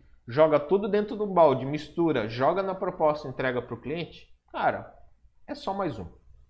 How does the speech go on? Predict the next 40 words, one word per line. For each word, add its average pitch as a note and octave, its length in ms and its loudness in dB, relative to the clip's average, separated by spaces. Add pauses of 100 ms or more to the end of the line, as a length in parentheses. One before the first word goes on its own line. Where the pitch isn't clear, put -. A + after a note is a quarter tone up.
(180)
tá? B2+ 180 -10
Então, E3+ 500 -4 (500)
esse E3+ 260 -4
daqui D3 420 -4
é C#3+ 60 -2
mais, C3 360 -2
essa B2+ 300 -4
daqui C3+ 220 -6
é C3+ 40 -4
mais C3 280 -2
uma C#3+ 140 -8
estratégia, B2+ 560 -8
mais A#2+ 240 -4
um C3+ 40 -8
ingrediente A#2+ 600 -6
aí A2+ 260 -8 (320)
pra A#2+ 120 -4
você A#2+ 280 -6
aumentar A#2 760 -2 (260)
a C3 120 -4
tua, B2+ 960 4
a B2+ 80 -4
tua C#3 160 -4
autoridade, E3 760 2 (160)
aumentar B2 380 -4
a D#3+ 60 -2
tua - 140 -8
referência D3+ 640 -6
nessa C#3 240 -10
proposta A#2+ 680 -8 (380)
e, B2 80 -12
consequentemente, D3+ 880 -8
ter C#3+ 100 -6
uma C#3 120 -4
chance C#3 340 -10
maior C3 540 -2
ainda C3 240 -6
de C3 80 -8
fechar, B2+ 500 -4
tá? G2+ 320 -6